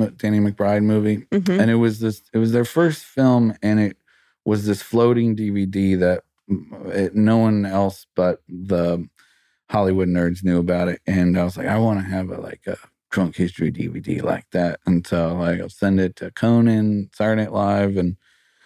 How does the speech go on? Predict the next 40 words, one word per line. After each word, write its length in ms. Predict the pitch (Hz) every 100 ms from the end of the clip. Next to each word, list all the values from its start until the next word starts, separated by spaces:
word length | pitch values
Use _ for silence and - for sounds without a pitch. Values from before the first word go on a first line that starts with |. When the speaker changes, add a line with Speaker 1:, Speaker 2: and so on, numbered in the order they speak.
| _ _
Speaker 1:
Daily 300 | 104 104 101
Show, 520 | 98 104 95 92 90 -
and 300 | 90 90 90
just 200 | 90 - _ -
nothing 460 | 92 92 90 90 90
happened. 480 | 87 92 80 85 -
So 340 | 82 82 87 - _ _ -
I 60 | 87
was 140 | 85 92
home 200 | 90 87
for 100 | 87
Christmas, 540 | - 85 - 87 90
and 140 | 87 85
I 60 |
was 100 | 87
just 200 | - _
like, 180 | - -
"Man, 320 | 107 104 101 - -
everyone's 380 | - 113 143 127
so 100 | 117
bored 440 | 101 98 87 92 90
in 120 | 87
the 60 |
holidays, 540 | 87 90 90 87 87 90
and 100 | 87
no 80 | 90
one 120 | 90
has 140 | 90
anything 320 | 90 87 87
to 80 | 85
talk 280 | - 82 87
about. 360 | 85 87 80 90
What 140 | 92
if 240 | 95 - _ _ _ _ _ _ _ _ _ _ -
I 60 | -
put 220 | 107 95
this 200 | 92 -
up?" 240 | 87 87
And 180 | 82 87
people 540 | - 87 85 87 82